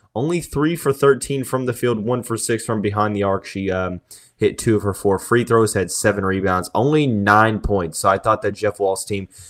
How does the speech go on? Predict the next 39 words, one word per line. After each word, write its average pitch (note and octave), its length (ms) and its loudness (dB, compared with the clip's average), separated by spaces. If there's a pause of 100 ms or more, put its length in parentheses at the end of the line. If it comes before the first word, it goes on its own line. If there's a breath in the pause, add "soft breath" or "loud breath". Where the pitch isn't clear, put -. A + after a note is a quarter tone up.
(120)
uh, F#2+ 140 0
did A#2+ 220 2
a A2+ 100 4
very A2+ 420 4
good A2 260 2
job G#2 420 4
of F#2+ 320 -2
keeping G#2+ 280 -6
her G2+ 180 -4
in F#2 80 -8
check G#2 320 -4
and F#2 100 -14
containing G2+ 540 -8
her. G#2 340 2 (280 soft breath)
Uh, F#2+ 100 -6
the F2+ 160 -2
offense G#2+ 420 0
that F#2+ 140 0
she - 160 -8
did G2+ 320 0
get A2+ 240 2
was, G2 280 -2
um, F#2 180 -2
some, F#2 340 -8 (180)
you F#2 140 -8
know, F2 40 -6
very G#2 300 4
tough A2+ 260 0
shots. A2+ 340 0
She F2+ 100 -10
hit F2+ 120 -4
a, F2 280 -6 (100)
a, E2+ 260 -8
a F#2 140 -6
tough G2 260 -4
shot F#2+ 320 0
on F#2+ 180 -2
the F2+ 60 -6
baseline, C3+ 600 2